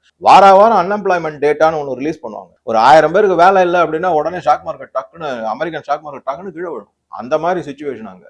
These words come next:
சரி, இப்ப மெக்சிகோக்கு வந்தோம்னா, இந்த மெக்சிகோல என்ன பிரச்சனை அப்படின்னா, இங்க இருக்கிற மக்களுக்கு வந்து மெக்சிகோல வந்து பல பிரச்சனைகள் இருக்கு. நம்பர் ஒன் பிரச்சனை வந்து என்ன அப்படின்னா, ட்ரக் மாஃபியா,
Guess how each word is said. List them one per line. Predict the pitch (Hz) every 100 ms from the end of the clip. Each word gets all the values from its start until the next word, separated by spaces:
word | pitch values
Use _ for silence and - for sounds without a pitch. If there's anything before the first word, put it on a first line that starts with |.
| _
சரி, | - 143 - -
இப்ப | 127 123
மெக்சிகோக்கு | 156 156 202 180 151
வந்தோம்னா, | 143 143 143 127
இந்த | 151 147
மெக்சிகோல | 196 214 247 208 185 160
என்ன | 147 160
பிரச்சனை | 135 131 127 127 123
அப்படின்னா, | 117 107 107 117 98 98 -
இங்க | 135 127
இருக்கிற | 143 185 165
மக்களுக்கு | 120 139 - 147 113
வந்து | 110 113 113
மெக்சிகோல | 131 - - 165 156 139 117
வந்து | 117 123 135 131 _
பல | 151 190 214
பிரச்சனைகள் | 165 - 190 151
இருக்கு. | 104 - -
நம்பர் | 120 156 240 254 202
ஒன் | 180 220 - 135 -
பிரச்சனை | 139 139 156
வந்து | 131 127 127
என்ன | 113 120 110
அப்படின்னா, | 98 107 120 98
ட்ரக் | 120 113 113
மாஃபியா, | 95 95